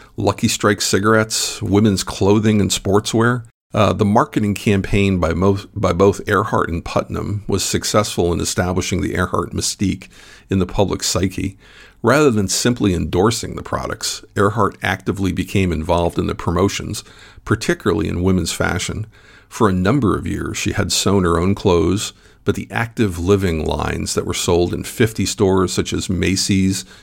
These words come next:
in metropolitan areas, were an expression of a new Earhart image. Her concept of a simple, natural lines matched with wrinkle, wrinkle-proof, washable materials was the embodiment of a sleek, purposeful, but feminine A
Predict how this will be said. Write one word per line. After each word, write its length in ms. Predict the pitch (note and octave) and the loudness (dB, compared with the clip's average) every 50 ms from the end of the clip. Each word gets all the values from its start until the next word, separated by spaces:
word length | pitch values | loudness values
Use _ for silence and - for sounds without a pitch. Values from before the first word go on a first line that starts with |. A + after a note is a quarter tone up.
| - | -10
in 160 | - - F2+ E2+ | -6 -4 0 0
metropolitan 680 | F2 F2 - - - - - F2 F#2 F#2 F#2 - E2+ D#2+ | 0 0 0 0 0 0 2 2 2 2 0 0 0 0
areas, 440 | E2+ F#2 F#2 D2+ C#2+ D#2+ G2 - - - - - - - - - | 2 2 2 2 0 -2 -2 -4 -8 -12 -18 -20 -20 -20 -8 0
were 140 | - G#2+ G#2+ | 2 4 4
an 60 | G2 | 4
expression 500 | F#2 - - - - C#3 A#2+ - - A#2 | 2 0 -4 0 0 0 0 0 -2 -2
of 60 | F2+ | -2
a 60 | F2 | 0
new 300 | E2+ E2+ F#2 G#2 G#2+ - - - | 0 2 4 4 2 2 2 0
Earhart 400 | F#2 F#2 - - F#2+ F2+ - - - | 0 0 2 2 2 2 2 0 -4
image. 480 | F2+ F2+ F2 E2 C#2+ - F#2 - - - _ _ _ _ _ _ _ _ - | -4 -2 0 0 -2 -2 -4 -6 -8 -10 _ _ _ _ _ _ _ _ -4
Her 100 | - A2 | -2 -2
concept 680 | A2 - - A#2 A#2+ B2+ - - - C#3+ B2 B2 - - | -2 0 2 2 2 2 2 2 2 2 2 2 2 0
of 100 | F2 D#2+ | 0 0
a 60 | - | 0
simple, 520 | - - - - B2 A#2+ C3 C3+ A#2 A2 | 0 0 0 0 0 2 2 4 4 4
natural 600 | G2 E2+ F2 F#2+ G#2 - - - G#2+ G#2 G#2 G2+ | 4 4 2 2 0 0 0 2 4 4 4 4
lines 680 | G2 F#2+ F#2 F#2 F#2+ G2+ G2+ G#2 G2+ G2+ G2+ A2+ - - - - - - - - _ | 4 4 4 4 4 2 2 2 2 2 0 -2 -4 -8 -12 -16 -20 -20 -20 -12 _
matched 360 | - G2 G2+ G2 - - - - | 0 0 0 0 -2 -4 -2 0
with 180 | F2+ E2+ - | 0 0 0
wrinkle, 360 | - F2 F#2 A2+ A2 - F#2+ - - - - - - | 0 2 2 2 2 2 0 -2 -4 -8 -14 -12 -4
wrinkle-proof, 680 | - G#2+ B2+ B2 - - - - C3 B2 A#2+ A#2 - | 0 0 0 0 -2 -4 0 2 2 2 2 2 -2
washable 440 | - F2+ F2+ F#2+ - - G#2+ G#2 G#2 | -2 0 0 0 0 2 2 4 4
materials 640 | F#2+ F#2 F#2 - F#2+ G2 G2+ A2 A2 A2+ A2+ - - - _ _ _ _ _ _ _ _ | 4 2 2 2 2 4 4 4 2 0 -2 -6 -10 -14 _ _ _ _ _ _ _ _
was 160 | - G2 F#2 F2+ | 0 0 2 4
the 100 | F#2+ F2+ | 4 2
embodiment 680 | E2 E2 D#2 D#2+ E2 F#2+ G#2 A2+ G#2+ G#2+ G#2+ - - | 2 2 2 2 2 2 2 2 2 2 0 0 -2
of 60 | - | -4
a 60 | F#2 - | -4 -2
sleek, 580 | - - - - - G#2+ A#2+ B2 A#2+ - - - | 0 0 0 0 4 4 4 4 2 -2 -10 -14
purposeful, 720 | - - B2+ - - - - - - - E3+ D#3+ D#3+ D#3 | -4 -4 -4 -2 -2 -4 -4 -2 0 2 2 4 4 4
but 220 | - - F#2 F2+ | 2 2 0 0
feminine 600 | - - - - G#2+ A2+ C3 B2+ B2+ B2+ B2+ A#2+ - - - - | -2 -4 -2 0 2 2 2 2 4 4 4 2 2 0 -2 0
A 100 | G#2+ | 2